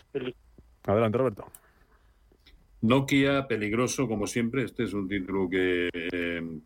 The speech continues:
Speaker 3: que, eh, es traicionero donde los haya, si se me permite la, la expresión. Y, y ahora mismo también moviéndose en, eh, en la mitad del rango que nos ha dejado, eh, últimamente,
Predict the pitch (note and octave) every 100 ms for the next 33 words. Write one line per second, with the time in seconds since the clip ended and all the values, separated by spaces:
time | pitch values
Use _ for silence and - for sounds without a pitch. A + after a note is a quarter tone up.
0 | - F2 E2 E2 E2 D#2+ - E2 E2+ F2
1 | - F#2 F2+ - F#2 G2 G2 F#2 F2+ F#2
2 | F2+ F2+ F2 F2 F2+ - G#2+ A#2+ C#3 _
3 | _ _ - - F2+ E2+ E2+ E2 E2 F2
4 | F2+ F2 F2 F2 E2+ E2 F2+ F2+ - G2+
5 | - A#2 C3 C#3 _ _ _ _ _ -
6 | A2 G#2 G#2 G2 G2 F#2+ F#2+ A#2+ B2+ A2
7 | A2+ A#2 A#2+ A2+ G#2+ A#2 G#2 G#2+ G2+ A2
8 | A2 A2 - B2 A2 G2+ G2 G2 F#2+ F#2+
9 | F#2+ G#2+ G#2+ G#2+ G#2 A2 A2+ B2+ A#2 A2+
10 | G#2+ A#2+ C3 B2+ C3 C3 B2+ A2+ G#2 A2+
11 | G#2 - A#2 G#2 A#2+ A2 G#2 G2 F#2+ F#2
12 | A#2 A2+ A#2 A2+ B2 A#2 C#3